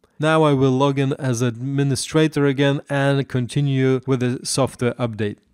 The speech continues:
Step ten is to install and run the new server E A. I will install it in the master MetaTrader terminal using auto installer. It is very important to run the new server E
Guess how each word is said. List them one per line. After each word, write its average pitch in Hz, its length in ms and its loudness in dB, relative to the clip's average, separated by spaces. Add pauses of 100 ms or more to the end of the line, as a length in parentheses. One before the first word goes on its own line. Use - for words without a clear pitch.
(720)
Step - 440 -2
ten 175 380 2 (120)
is 156 200 0
to 165 180 0
install 151 800 2
and 127 260 -2
run 151 300 2
the 127 100 2
new 147 260 2
server 131 360 2
E 123 340 2
A. 110 140 0 (520)
I 143 140 2
will 147 300 2
install 156 680 2
it 143 300 -2
in 135 200 0
the 120 80 -2
master 139 640 0 (140)
MetaTrader 131 680 -2
terminal 143 600 0
using 127 360 0
auto 127 280 0
installer. 117 600 0 (400)
It 156 160 0
is 147 100 0
very 180 260 6
important 160 580 2
to 143 60 2
run 156 280 2
the 131 100 0
new 151 160 0
server 147 400 4
E 139 320 2